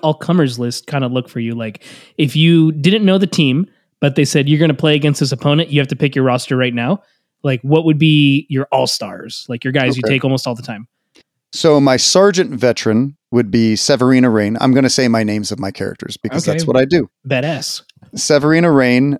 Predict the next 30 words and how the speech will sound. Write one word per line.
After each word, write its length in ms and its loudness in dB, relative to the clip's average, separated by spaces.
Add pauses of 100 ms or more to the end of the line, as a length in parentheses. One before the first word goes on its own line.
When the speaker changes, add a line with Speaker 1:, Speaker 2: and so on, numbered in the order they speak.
Speaker 2:
uh, 280 2
with 220 2
a 60 0
plasma 520 0
pistol 480 0 (320)
and 140 2
a 20 -4
power 300 -2
weapon. 320 -8 (1900)
Speaker 1:
Okay. 200 0
Speaker 2:
I 140 4
would 200 0
take 360 2
a, 460 2
the 480 0
confidant, 560 2 (760)
uh, 200 4
who's 300 2 (100)
Sergeant 380 2
Ripper 180 2
Jackson, 580 0 (400)
uh, 280 2
which 260 -2
is 160 -2
a 120 0
Games 280 0
Workshop 300 0
model, 320 -2 (360)
uh, 460 2
with 380 0